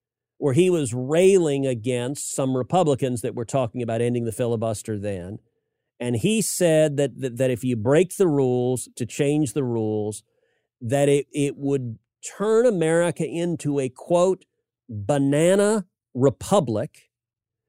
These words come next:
and that it would be, quote, "doomsday for democracy." That is Charles Schumer on what nuking the filibuster would mean.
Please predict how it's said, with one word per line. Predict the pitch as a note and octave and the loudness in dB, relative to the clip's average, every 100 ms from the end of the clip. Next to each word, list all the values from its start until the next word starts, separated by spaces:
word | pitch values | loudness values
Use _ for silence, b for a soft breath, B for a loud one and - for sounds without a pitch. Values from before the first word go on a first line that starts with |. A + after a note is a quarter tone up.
| _ - | _ -8
and | D#3 D#3 D#3+ | -2 2 4
that | E3+ | 4
it | F3+ E3+ | 4 4
would | F3+ D3 B2 | 0 2 2
be, | E3+ E3+ | 2 2
quote, | - - B3+ G#3 D3 - - _ _ _ - G#2+ A#2 | -6 2 4 6 4 -2 -20 _ _ _ -20 -16 -4
"doomsday | A#2+ G3+ C4 C4 B3+ D#3 D3+ A3 G#3+ G#3 G#3 _ _ _ | 2 4 6 4 4 2 2 4 4 4 0 _ _ _
for | - F3 | 2 4
democracy." | D#3 E3 E3 E3+ - A2+ - F2 - _ _ _ _ _ _ - | 4 4 4 2 0 -6 -6 -12 -16 _ _ _ _ _ _ 2
That | F3 G3 | 4 6
is | E3+ - | 4 0
Charles | - - F#3+ A#3+ B3+ G#3+ | -10 0 4 6 6 4
Schumer | - A3 F3+ A#2 G2 - _ _ _ _ _ D3+ | 2 4 4 2 -4 -10 _ _ _ _ _ -2
on | D#3 D3+ | 2 2
what | D3 G3 G3 | 4 2 2
nuking | D#3 G3 G3 F#3+ | 2 2 2 0
the | F3+ | 0
filibuster | C#3+ F#3 F3 D3+ E3 - - D3+ | 0 0 2 2 0 -2 -4 -2
would | C#3+ C#3 B2+ | 0 -2 0
mean. | C#3 B2 G2 F#2+ | 0 0 -4 -8